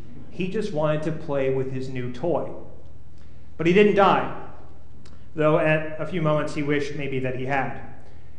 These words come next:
He went through some very serious surgeries and was stuck in the hospital for quite some time while he recovered.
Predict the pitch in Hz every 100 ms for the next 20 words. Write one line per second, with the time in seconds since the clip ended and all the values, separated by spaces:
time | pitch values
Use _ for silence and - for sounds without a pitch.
0 | - - 160 156 180 170 165 165 156 156
1 | 160 160 160 151 143 - - 156 135 139
2 | 139 135 165 143 - 175 170 156 131 151
3 | - 151 139 143 - 147 147 143 127 147
4 | 135 131 131 127 131 123 117 180 151 123
5 | -